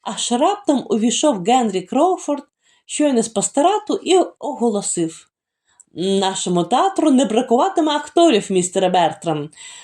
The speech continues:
принаймні акторів на другорядні ролі. Моя сестра передає всім свої вітання і сподівається, що її приймуть до нашого театрального товариства. Вона буде щаслива зіграти роль якої-небудь старої дуені чи скромної компаньонки,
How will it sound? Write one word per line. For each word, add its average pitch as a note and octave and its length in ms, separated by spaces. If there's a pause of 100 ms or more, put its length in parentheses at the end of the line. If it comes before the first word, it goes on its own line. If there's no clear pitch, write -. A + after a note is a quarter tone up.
(140)
принаймні F#3+ 540
акторів F#3+ 680
на F3+ 200
другорядні F#3 760
ролі. A#3+ 460 (380)
Моя F#4+ 280
сестра D4 460
передає A3+ 480
всім A3+ 380
свої F3+ 340
вітання F4+ 480
і D4+ 140
сподівається, G#3 640
що - 200
її F3 460
приймуть C#4+ 440
до F#3+ 100
нашого B3 440
театрального G#3+ 600
товариства. G3 800 (400)
Вона F#3+ 300
буде F3 260
щаслива D#4 640
зіграти A3 460
роль D#4 220
якої-небудь A#3+ 800
старої G3+ 400
дуені B3+ 640
чи G3 200
скромної A#3 560
компаньонки, B3+ 920